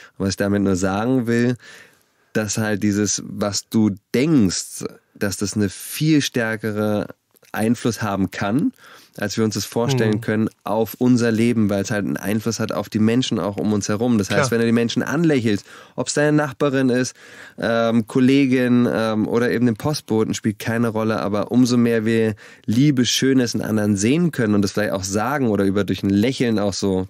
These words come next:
Speaker 1: teilen, umso besser geht's mir zumindestens. Und das war dieses extreme, positive, negative.
Speaker 2: Ist aber auch echt schwer, wenn man dann so viel, so viel Scheiße vorher erlebt hat, ne? Aber es erinnert mich an eine Liedzeile. Wenn du denkst, es geht nichts mehr,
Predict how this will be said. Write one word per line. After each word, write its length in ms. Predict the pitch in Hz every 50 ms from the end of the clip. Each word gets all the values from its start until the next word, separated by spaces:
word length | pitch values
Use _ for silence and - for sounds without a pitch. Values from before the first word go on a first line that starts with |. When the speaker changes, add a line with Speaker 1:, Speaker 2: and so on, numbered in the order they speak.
| _
Speaker 1:
teilen, 540 | - - 160 170 160 143 127 123 131 156 160 - - - - - - - _ _ _
umso 360 | - 113 113 110 120 117 104 - - 110 -
besser 280 | _ 117 113 113 127 123
geht's 220 | 104 113 104 -
mir 180 | 120 127 131 123
zumindestens. 640 | - - 98 92 90 87 87 85 - - 95 87 -
Und 100 | 85 95
das 160 | 98 98 -
war 200 | - 104 101 104
dieses 400 | 104 101 101 104 98 - - -
extreme, 640 | - - - - - - - - 101 101 104 101 104 98
positive, 640 | - - 113 113 110 107 107 104 113 110 101 107
negative. 680 | 104 107 107 104 107 104 95 - - - 95 90 85 87 87
Speaker 2:
Ist 160 | 147 165 -
aber 220 | 156 135 135 131 110 110
auch 120 | 135 131
echt 240 | - 147 147 135 -
schwer, 260 | - 131 139 135 123
wenn 220 | 123 123 135 123 104 127 123 95
man 160 | 107 120 120
dann 200 | 117 120 123 117
so 140 | 110 127 127
viel, 220 | - - 139 107 - 139 127 - - -
so 240 | 143 123 117 160 165
viel 160 | - 151 127
Scheiße 400 | - - 147 143 - - 117 98
vorher 280 | - 104 95 98 95 87
erlebt 420 | 85 87 92 98 104 92 - -
hat, 160 | 95 82 - -
ne? 140 | 120 151 - - - - - - -
Aber 180 | - 117 139 156
es 80 | 151
erinnert 240 | 147 156 180 202 196
mich 180 | 165 175 156 175
an 80 | 151
eine 200 | 156 135 151 147
Liedzeile. 540 | 131 147 175 165 - - 139 117 110 101 98 - - - - - -
Wenn 120 | - 117 123
du 80 | 127
denkst, 260 | 120 131 147 156 -
es 140 | - 139 -
geht 200 | - 139 139 131
nichts 240 | - 131 113 - -
mehr, 380 | 117 117 113 113 117 110 101